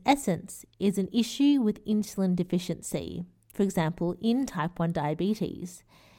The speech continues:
Insulin deficiency means that your cells that would take in glucose via the insulin-dependent glut transporter,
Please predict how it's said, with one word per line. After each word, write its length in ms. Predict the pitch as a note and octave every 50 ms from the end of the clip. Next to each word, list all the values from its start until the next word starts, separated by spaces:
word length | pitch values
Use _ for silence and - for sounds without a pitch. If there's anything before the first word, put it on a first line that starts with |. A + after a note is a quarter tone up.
| _ _ _ _ -
Insulin 340 | G#3 G3 F#3 - G#3+ G#3 G#3
deficiency 800 | A3 G#3+ - A#3 A3+ - A#3 - - - C#4 C4 C4 - - - -
means 420 | B3 A#3+ B3+ C4+ C#4 C4+ B3+ A3+ -
that 160 | B3 - -
your 200 | A3 G3+ G3+ G3
cells 460 | - - F3 D3+ E3 F3+ G3+ A3+ A3+
that 120 | - F#3
would 140 | G3 F#3+ F#3
take 320 | - - G#3+ G#3+ G#3+ - G3+
in 160 | G3+ G3+ G3
glucose 560 | - F3+ E3 D#3 - G3 E3+ F3 A3 G#3+ -
via 240 | - E3+ D3+ D#3 D#3+
the 80 | D#3+
insulin-dependent 1000 | - F3+ F3 F3+ F3 - F#3 F3 E3+ E3+ F3 - F#3+ D#3+ E3 E3 E3+ E3 - -
glut 220 | - - F3 E3+ F3
transporter, 720 | - F#3 D3+ - - - - F3 E3 E3+ - G#3+ A3+ C4